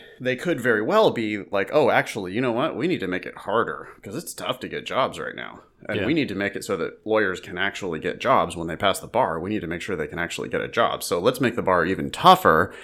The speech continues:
Speaker 1: and that'll keep people out." So that, that totally could be happening, and I would even grant that it probably is happening.
Speaker 2: Uh, well, see, <sighs> I don't know that the bar has gotten harder.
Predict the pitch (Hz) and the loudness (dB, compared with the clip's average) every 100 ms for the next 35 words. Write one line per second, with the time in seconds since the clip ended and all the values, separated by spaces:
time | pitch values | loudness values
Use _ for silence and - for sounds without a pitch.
0 | - - - 98 117 107 - 127 - 113 | -18 -16 -4 2 4 4 2 -4 -2 -2
1 | 85 - 165 127 104 - - - - - | -2 4 8 8 6 0 -6 -20 -12 4
2 | 180 208 240 - - 233 233 - 180 165 | 8 10 8 6 8 8 8 6 8 8
3 | 165 151 - 151 147 135 135 123 123 131 | 8 6 4 2 2 2 2 2 2 2
4 | 135 131 90 110 127 165 127 110 107 104 | 2 2 2 4 4 6 4 4 2 4
5 | 120 101 - 90 95 - 95 95 120 - | 4 2 0 0 -2 -2 -2 0 0 2
6 | 180 - 76 - 55 55 - _ _ - | 2 4 2 0 -8 -12 -16 _ _ -4
7 | 143 175 175 - 196 160 - _ - - | 0 2 0 0 0 0 -2 _ -12 -12
8 | - - _ - 180 269 277 214 196 139 | -18 -20 _ -6 2 4 6 4 2 0
9 | 123 104 117 135 139 120 - 110 90 80 | -4 -4 0 2 2 -2 -6 -6 -8 -14
10 | - - 117 107 - | -20 -4 0 0 -4